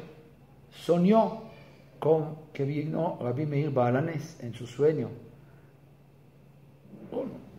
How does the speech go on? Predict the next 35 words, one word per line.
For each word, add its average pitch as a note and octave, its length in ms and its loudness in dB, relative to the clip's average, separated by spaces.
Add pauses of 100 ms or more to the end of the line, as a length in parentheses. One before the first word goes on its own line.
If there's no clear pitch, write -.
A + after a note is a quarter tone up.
(140)
bueno, C#3+ 300 -2
se D3 120 -2
veía F#3 520 8
como C3 180 -2
un D3 80 -2
rabino D3 680 2
que A2+ 60 -6
había A2+ 640 4
mucho, A2+ 480 -6
mucha, G#2+ 440 -6 (420)
mucha B2 240 -2
luz, F3 420 6
mucha, B2+ 340 -6 (420)
mucha B2 240 -6
santidad. D3+ 880 6 (640)
Y F3+ 80 2
le F#3+ 120 6
dijo A#3 260 6
Rabbi A3+ 240 10
Meir, G#3 640 6 (920)
"Vas G#3+ 260 8
a A3+ 100 4
tener F3+ 320 4
in-, D3+ 320 -2
un D#3+ 160 2
hijo C#3+ 400 0 (320)
por C3 160 4
el C3 60 2
mérito D3 400 2
que C#3 100 0
viniste C#3+ 380 0
aquí D3 240 0
a C#3+ 60 6
la B2+ 180 0
tumba, C#3 600 -2